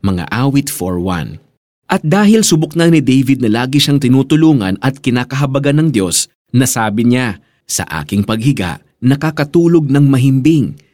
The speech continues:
pagkat ikaw, Yahweh, ang nag-iingat sa akin." Mga Awit four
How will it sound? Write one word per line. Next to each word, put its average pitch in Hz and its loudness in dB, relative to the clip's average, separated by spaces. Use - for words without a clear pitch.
pagkat 104 -6
ikaw, 107 -4
Yahweh, 101 0
ang 117 2
nag-iingat 92 -4
sa 78 -6
akin." 80 -10
Mga 98 -4
Awit 143 0
four 95 -4